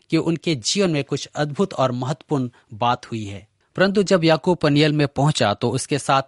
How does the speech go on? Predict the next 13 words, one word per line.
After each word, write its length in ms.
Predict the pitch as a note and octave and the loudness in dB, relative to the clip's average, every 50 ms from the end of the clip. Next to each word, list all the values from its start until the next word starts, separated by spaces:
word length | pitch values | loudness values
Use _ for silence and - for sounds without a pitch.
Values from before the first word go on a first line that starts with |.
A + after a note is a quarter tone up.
| - - | -4 -6
एक 220 | D#3 D3 C#3+ - | -6 -6 -6 -6
अद्भुत 380 | - D3 C#3+ C#3+ C#3+ F3+ D#3+ - - | -8 -8 -8 -6 -6 -8 -6 0 2
बात 200 | B2 A#2 - G2 | 2 2 2 -2
घटी। 380 | F#2 G2 - G#2+ G2 F2 F#2 _ _ _ _ _ - | -8 -8 -6 -8 -8 -10 -10 _ _ _ _ _ -4
याकूब 360 | C#3 D#3+ E3+ F3+ - A3+ G3+ | 0 0 2 2 2 0 0
के 160 | - - F#3+ D#3+ | 2 0 0 0
जीवन 320 | C3+ C3+ E3 F#3 F#3+ F#3 | 0 -2 -2 0 0 0
के 140 | E3 - F3 | 0 -2 -2
आरंभ 400 | - - C3 C3+ C#3+ E3 F3 E3+ | -2 0 0 0 2 2 0 -2
से 160 | - - C#3 | -2 -4 -2
लेकर 380 | B2+ B2 A2+ - - A2 G#2 G#2 | -2 -2 -4 -2 -2 -4 -4 -4
पनियल 440 | _ - B2+ C3+ D3+ E3 E3 D3+ | _ -6 -2 0 2 2 2 0
तक 260 | B2+ - G2+ G2 G2 | 0 -2 -2 -4 -4